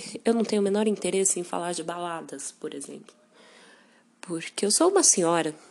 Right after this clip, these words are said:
uma jovem senhora, e as baladas são um mundo desconhecido pra mim, porque as que eu frequentava já fecharam, não existem mais. Muito bem,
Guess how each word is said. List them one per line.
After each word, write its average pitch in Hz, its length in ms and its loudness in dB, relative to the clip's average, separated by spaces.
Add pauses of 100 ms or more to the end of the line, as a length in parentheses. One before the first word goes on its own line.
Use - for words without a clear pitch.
(180)
uma 185 160 0
jovem 170 380 2
senhora, 160 500 -2 (420)
e 175 380 -4
as 185 160 0
baladas 202 760 4 (480)
são 269 340 4
um - 20 2
mundo 254 380 4
desconhecido 208 720 -2
pra 165 240 -6
mim, 156 160 -6 (540)
porque - 300 -8
as 143 180 -2
que - 120 -10
eu - 60 -12
frequentava 202 760 -4
já 180 100 -6
fecharam, 160 720 -6
não 165 180 -6
existem 147 380 -8
mais. 175 540 -12 (1080)
Muito 285 220 0
bem, 170 240 2